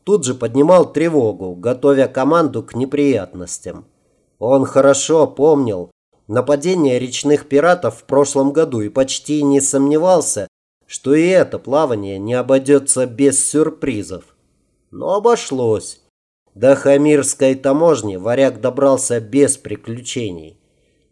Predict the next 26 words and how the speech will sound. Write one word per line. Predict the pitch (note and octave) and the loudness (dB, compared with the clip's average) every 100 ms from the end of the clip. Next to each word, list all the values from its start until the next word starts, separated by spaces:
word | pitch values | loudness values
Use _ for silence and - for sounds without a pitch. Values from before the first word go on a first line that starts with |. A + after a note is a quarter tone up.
| _ | _
Здесь | G2 A2+ F3 F3+ - | -12 -2 0 0 0
также | F#3 C#3+ F#2+ G#2 | 0 0 -2 -4
обошлось | A2 C3+ - C#3+ A#2+ | -2 -2 2 2 2
без | A2 D3+ - | -2 -2 -2
сложностей, | - F3+ B2+ G#2 F#2 - F#2+ F2+ _ _ _ | 0 0 0 -4 -12 -12 -14 -16 _ _ _
если | A2 D#3 D3+ C3+ C3+ | 0 2 2 2 0
не | C3 C#3 | 2 0
считать | - C#3+ C#3+ C#3 - | 0 0 0 0 0
того, | D3 F#3 F3 | 0 2 -2
что | - A2+ A#2+ - | -2 -6 -4 0
Ане | C#3 C3+ C3 B2 A#2+ | 2 2 0 -2 -2
и | C3+ | -2
Рите | E3+ D#3+ - G2+ | -2 -4 -8 -10
испортили | G2+ - C3+ C#3 C#3 C3 B2+ | -10 -4 -2 -2 -2 -4 -2
настроение | C3 C3 C3+ D3 F#3+ E3+ B2+ | -4 -4 -2 -2 0 0 0
на | A2 A#2 B2+ | 0 -2 -4
всю | B2 - C#3+ D#3+ | -4 -2 0 0
оставшуюся | D3 - B2 - C3+ C3+ C3 C#3 | -2 -4 -8 -6 -4 -4 -2 -2
жизнь. | B2+ A2+ F2 E2 E2 _ _ _ _ _ _ _ _ _ _ _ _ | -2 -6 -8 -14 -20 _ _ _ _ _ _ _ _ _ _ _ _
Чиновник | - A#2 D#3 G#3 D3+ A#2 G2+ - | -10 -2 2 2 2 -4 -8 -10
собрал, | - - C3 E3 F3+ F3+ - | -6 -4 -2 2 4 4 2
как | D3 D#3 | -2 -2
и | |
в | C#3+ | -4
прошлом | E3 E3 D#3 C#3+ C#3 | 2 2 4 2 2
году, | C#3 D#3 F#3 F#3 | 2 0 2 0